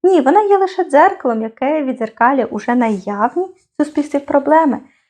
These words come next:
Тому письменників не можна назвати сексистами, вони скоріше є представниками своєї епохи.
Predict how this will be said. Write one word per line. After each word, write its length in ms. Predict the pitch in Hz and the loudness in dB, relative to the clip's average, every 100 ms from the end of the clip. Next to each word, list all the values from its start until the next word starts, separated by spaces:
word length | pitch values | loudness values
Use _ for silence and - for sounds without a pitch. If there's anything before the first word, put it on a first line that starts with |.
| _ | _
Тому 320 | - 262 330 403 | 0 2 2 2
письменників 960 | 269 262 233 254 339 311 - 269 262 - | -2 -2 2 2 4 0 -2 -6 -6 -6
не 120 | 240 | -2
можна 440 | 240 277 302 254 | 0 2 2 0
назвати 520 | 220 220 208 220 220 208 | -2 -6 -2 -2 -2 -10
сексистами, 840 | - _ - 262 262 220 208 220 _ _ _ - | -16 _ 0 0 0 -6 -6 -8 _ _ _ 2
вони 140 | 302 320 | 2 2
скоріше 440 | - 247 285 226 | 0 0 0 -2
є 180 | 202 233 | -2 -4
представниками 760 | 220 214 208 202 214 214 233 | -4 -8 -8 -8 -4 -2 -2
своєї 540 | 233 - 202 214 208 - | -6 -12 -8 -6 -6 -8
епохи. 460 | 208 - 202 - | -12 -6 -6 -6